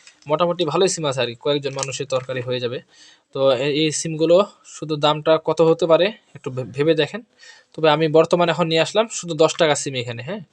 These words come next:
শুধু দশ টাকা সিম। আর এই যে কপি, কপির দামটা ছিল পঞ্চাশ টাকা কেজি প্রথম অবস্থায়, পঞ্চাশ টাকা, চল্লিশ টাকা।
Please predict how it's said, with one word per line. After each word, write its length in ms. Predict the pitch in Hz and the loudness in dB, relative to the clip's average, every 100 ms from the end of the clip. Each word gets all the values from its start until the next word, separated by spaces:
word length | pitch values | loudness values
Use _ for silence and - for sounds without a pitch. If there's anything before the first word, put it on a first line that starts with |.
| - | -8
শুধু 180 | 165 | -6
দশ 180 | 151 147 | -2 -2
টাকা 180 | - 147 | -2 -2
সিম। 240 | 139 175 233 - - - - | -2 -6 -8 -12 -20 -20 -4
আর 300 | 120 123 123 | 2 4 4
এই 100 | 135 | 2
যে 100 | 139 139 | 0 -2
কপি, 380 | - 147 180 240 - _ | -2 -2 -2 -4 -10 _
কপির 300 | 165 156 160 | -4 -4 0
দামটা 280 | 165 160 170 | 0 2 0
ছিল 200 | 156 156 | 0 -4
পঞ্চাশ 280 | 151 147 147 | -2 -4 -2
টাকা 220 | 151 147 | 0 0
কেজি 300 | 147 147 156 | -2 -4 -4
প্রথম 440 | - 139 143 143 | -6 -6 -4 -4
অবস্থায়, 380 | 135 135 - 143 | -2 -4 -4 -8
পঞ্চাশ 300 | 139 135 135 | -8 -10 -8
টাকা, 200 | 147 135 | -8 -8
চল্লিশ 300 | 135 131 131 | -8 -8 -8
টাকা। 280 | - 131 160 | -8 -8 -8